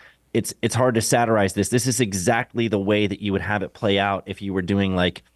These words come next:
a South Park episode about A I and how woke it is. These are the types of results that they would put into their satire of this situation. So, um, it is pretty insane. It's funny, uh, but it's also perhaps equally as disconcerting. <laughs>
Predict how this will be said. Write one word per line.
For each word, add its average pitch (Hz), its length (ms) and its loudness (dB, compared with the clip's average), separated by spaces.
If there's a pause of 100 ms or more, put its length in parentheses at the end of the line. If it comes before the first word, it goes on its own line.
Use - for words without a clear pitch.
(200)
a 113 80 -2
South 120 360 0
Park 92 220 -2
episode 85 500 0
about 85 260 -2
A 90 200 0
I 87 180 2
and 85 140 -6
how 92 140 -2
woke 95 260 0
it 87 80 -2
is. 80 320 -4 (320)
These 127 200 4
are 135 80 4
the 98 120 0
types - 440 -4
of 107 160 0
results 98 640 0 (300)
that 107 180 0
they 113 140 4
would 104 240 2
put 120 280 0
into 120 340 -2
their 104 160 2
satire 95 680 -2
of 87 180 -6
this 90 180 -4
situation. 82 640 -4
So, 101 360 2 (380)
um, 98 300 2 (160)
it 120 140 2
is 123 140 2
pretty 120 260 0
insane. 98 400 -2
It's - 200 -2
funny, 113 560 -2 (540)
uh, 123 260 -4 (260)
but 117 140 2
it's 113 160 2
also 127 520 2 (400)
perhaps 117 380 -2
equally 117 360 0
as 101 100 2
disconcerting. 98 720 -2
<laughs> - 60 -8